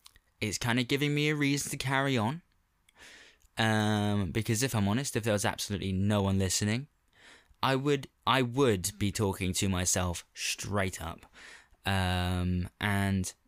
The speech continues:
talking to yourself is fine for a, for a bit, but, you know, it's, you know, I don't even know. Y-, y-, there, there's, there's a point where it is, it does,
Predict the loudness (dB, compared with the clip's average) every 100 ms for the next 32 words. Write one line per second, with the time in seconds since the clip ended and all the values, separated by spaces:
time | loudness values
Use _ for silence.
0 | -2 2 2 2 2 2 2 0 -2 0
1 | 0 0 -2 -4 -6 -2 -2 -2 -2 -2
2 | 0 -2 -4 -10 _ _ _ _ _ _
3 | 0 2 2 0 -6 _ _ _ _ _
4 | _ _ -8 -4 -2 0 0 -2 -4 -2
5 | -2 -2 -8 -20 -20 _ -4 -2 0 -2
6 | -2 -4 -6 -6 -4 -4 -2 -2 0 0
7 | -2 -4 -16 -20 _ _ _ _ _ -12
8 | -12 _ _ -20 -20 -20 -20 -20 _ _
9 | -16 -14 -12 -14 -18 -12 -4 -2 -2 -4
10 | -4 -8 -2 -2 2 0 2 2 2 0
11 | 0 0 2 2 2 0 0 0 0 0
12 | -2 0 -2 -2